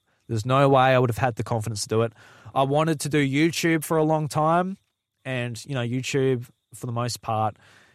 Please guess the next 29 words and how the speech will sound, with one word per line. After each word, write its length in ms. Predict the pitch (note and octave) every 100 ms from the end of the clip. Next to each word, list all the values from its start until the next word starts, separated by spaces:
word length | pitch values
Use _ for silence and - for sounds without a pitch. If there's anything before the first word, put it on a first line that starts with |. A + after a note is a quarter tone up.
| _ _
is 320 | B2+ C3 A#2
just 240 | - A#2 -
like 220 | A2+ A2
a, 180 | A2+ G#2
I'm 100 | G#2
talking 260 | B2+ A2+ A#2+
to 80 | A2+
the 80 |
camera 340 | - A#2 A#2 A#2
type 200 | A#2+ G#2+
of 80 | G#2+
thing. 300 | A#2+ A#2 G#2+
I 80 |
wouldn't 200 | B2+ D3
even 140 | D3+ C#3
have 160 | C3
the 200 | C3 A#2+
confidence 400 | - C#3 A#2+ A2+
for 100 | - A#2+
that. 200 | G#2 A#2
Even 300 | D3 D3+ C3+
though 300 | C3+ C#3 C#3
that 140 | B2+
I 40 |
really 440 | A#2+ C3 C#3+ D#3 D3
wanted 400 | C3+ C#3 C#3+ C#3
to 80 | C#3
do 240 | C3+ D3
it, 160 | G#3+